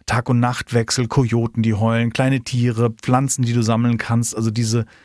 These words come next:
Angeln gehen, äh, äh, irgendwo entsteht auf einmal eine Schießerei in der Ferne und denkst, „Was ist denn da los?“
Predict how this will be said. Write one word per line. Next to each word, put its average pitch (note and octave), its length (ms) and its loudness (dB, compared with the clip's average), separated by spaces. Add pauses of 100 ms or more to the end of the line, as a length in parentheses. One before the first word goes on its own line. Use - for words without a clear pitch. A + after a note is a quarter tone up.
(280)
Angeln C3 480 2
gehen, B2 640 2
äh, G#2+ 840 -2 (460)
äh, G#2+ 60 -6
irgendwo A#2+ 640 -2 (140)
entsteht C3+ 320 0
auf A#2 100 -6
einmal C3 160 2
eine C3 80 2
Schießerei B2+ 480 0
in D3 60 0
der C3 100 0
Ferne C3 300 0
und A#2 80 -2
denkst, A#2+ 180 0
„Was G2 100 -4
ist E2 80 -4
denn E2+ 60 -2
da - 20 -2
los?“ D#3 380 2